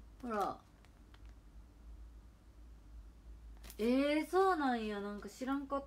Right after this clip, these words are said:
た。おるんやな。全然出てこんから全然気にしてなかったけど。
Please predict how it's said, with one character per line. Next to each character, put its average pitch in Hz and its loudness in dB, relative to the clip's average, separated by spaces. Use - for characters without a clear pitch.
た。 175 -2
お 226 0
る 320 -2
ん 240 0
や 190 -2
な。 180 -4
全 269 -4
然 277 2
出 277 -2
て 277 -2
こ 269 0
ん 262 0
か 220 0
ら 175 0
全 226 -2
然 220 -2
気 214 -10
に 220 -2
し 214 -10
て - -14
な 202 -6
か 190 -8
っ 175 -10
た 165 -10
け 160 -14
ど。 170 -14